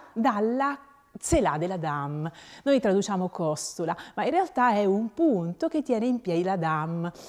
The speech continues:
e dunque un punto molto sacro del co-, del corpo dell'uomo. È il punto in cui Giacobbe zoppicherà quando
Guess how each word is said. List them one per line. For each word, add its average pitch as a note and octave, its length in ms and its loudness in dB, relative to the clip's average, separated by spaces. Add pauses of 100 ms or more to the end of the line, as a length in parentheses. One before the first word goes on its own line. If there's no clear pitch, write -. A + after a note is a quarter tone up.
(160)
e F#4 140 4
dunque A#3+ 400 4
un G3+ 100 0
punto G#3 580 0 (120)
molto A#3 320 -2
sacro G#3+ 480 -4
del D#3+ 200 -4
co-, F3+ 200 -6
del D#3+ 180 -4
corpo F3 360 -8
dell'uomo. D#3+ 580 -4 (220)
È C4+ 100 0
il D#4+ 240 6
punto C4 420 -2
in F#3+ 140 -4
cui G#3+ 240 -4
Giacobbe E3+ 880 -2
zoppicherà B3 880 -4
quando E3+ 420 -6